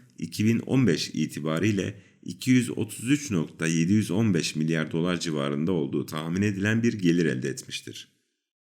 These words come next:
Bin dokuz yüz yetmiş altı yılında kurulan firma anakart satmaya başladı ve daha sonra da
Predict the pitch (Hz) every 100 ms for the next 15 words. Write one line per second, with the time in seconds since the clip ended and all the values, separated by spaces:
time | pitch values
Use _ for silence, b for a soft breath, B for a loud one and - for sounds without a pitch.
0 | 92 92 95 107 143 123 120 120 127 127
1 | 123 151 120 78 64 - 76 65 62 -
2 | 92 113 143 135 B - 98 120 107 85
3 | - 71 - 69 62 - - 57 62 b
4 | b b 78 78 104 160 - 98 73 78
5 | 110